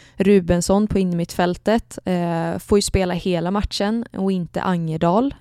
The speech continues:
eh, som kanske är mer en spelare som man tycker borde få speltid med tanke på att hon inte har fått så mycket i City.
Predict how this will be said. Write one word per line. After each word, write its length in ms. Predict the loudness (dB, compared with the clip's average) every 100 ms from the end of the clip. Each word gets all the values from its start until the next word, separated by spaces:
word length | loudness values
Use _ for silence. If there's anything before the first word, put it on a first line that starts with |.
| -6
eh, 260 | -4 -2
som 220 | -4 -6
kanske 360 | -2 -2 -2 -2
är 180 | 0 0
mer 380 | -2 -2 2 2
en 140 | 0
spelare 580 | -2 -2 0 0 0 -2
som 200 | -2 -4
man 260 | -4 -6 -8 -16 -20 -20 -20 _
tycker 360 | -4 -4 -2 -6
borde 340 | -4 -4 -6
få 260 | -8 -6 -6
speltid 640 | -6 -4 -4 -4 -6 -6
med 120 | -6
tanke 200 | -8 -8
på 60 | -8
att 120 | -6
hon 100 | -6
inte 160 | -6 -8
har 40 |
fått 220 | -8 -10
så 120 | -8
mycket 220 | -10 -8 -6
i 120 | -6
City. 540 | -6 -8 -8 -4 -4